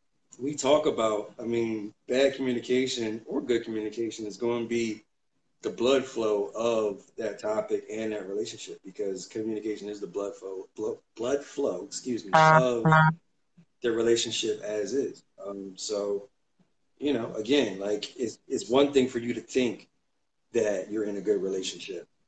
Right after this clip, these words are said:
It's a whole nother thing to talk to your spouse and find out if it's actually true and they feel the same way. Because every man out here could think that, "Hey, I'm a great man, I'm a great husband," or whatever. It's a whole nother thing to go to your wife or wife-to-be or girlfriend and ask her, "Hey,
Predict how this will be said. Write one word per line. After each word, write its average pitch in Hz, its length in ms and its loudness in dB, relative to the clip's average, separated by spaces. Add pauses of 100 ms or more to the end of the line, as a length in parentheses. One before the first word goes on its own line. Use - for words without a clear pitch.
(140)
It's 113 200 0
a 110 60 -2
whole 120 200 4
nother 117 240 2
thing 107 340 -2
to - 140 -8
talk 107 280 -2
to - 80 -6
your 101 120 -2
spouse 104 440 -2
and 95 100 -12
find 104 320 -6
out 101 140 -6
if 95 120 -8
it's 104 140 -6
actually 92 260 -8
true 98 380 -6
and 95 80 -10
they 104 140 -2
feel 107 220 -4
the 92 100 -12
same 95 340 -6
way. 110 180 -4 (560)
Because 101 720 0 (580)
every 143 260 8
man 127 380 6
out 135 200 8
here 120 180 6
could 110 220 -4
think 110 280 2
that, 110 280 0
"Hey, 117 100 0
I'm 113 160 2
a 107 40 0
great 110 320 0
man, 110 340 -2 (380)
I'm 110 160 -2
a 104 40 0
great 107 240 2
husband," 107 400 0 (400)
or 101 120 -4
whatever. 87 420 -4 (300)
It's - 120 -10
a 85 40 -10
whole 143 280 10
nother 127 200 4
thing 147 260 4
to 120 60 4
go 113 200 4
to - 120 -8
your 110 160 6
wife 110 380 4
or 101 80 0
wife-to-be 110 680 2
or 107 140 4
girlfriend 110 540 4
and 107 80 -6
ask 117 340 0
her, 104 100 -4
"Hey, 120 340 -2